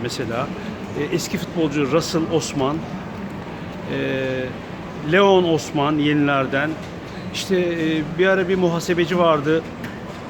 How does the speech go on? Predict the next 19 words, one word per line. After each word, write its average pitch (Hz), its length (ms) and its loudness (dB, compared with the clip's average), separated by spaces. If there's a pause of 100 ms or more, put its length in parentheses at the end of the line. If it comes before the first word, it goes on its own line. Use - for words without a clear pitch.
(340)
Soyadı 160 440 2
Osman. 160 440 0 (720)
"Nerelisin?" 180 480 4
dedim. 156 200 0 (560)
Güney 180 220 4
Af-, 180 140 2 (380)
e, 147 200 4 (120)
Güney 175 160 2
Afrika'dan 160 560 2
geldiğini 139 420 2
söyledi. 139 520 0 (720)
Ama 170 300 2
bilmiyor. 180 540 4 (360)
<clears throat> - 1000 -4
Osman 180 340 2
soyadının 160 480 2
nereden 165 380 4
geldiğini 127 400 0
bilmiyor. 113 400 -4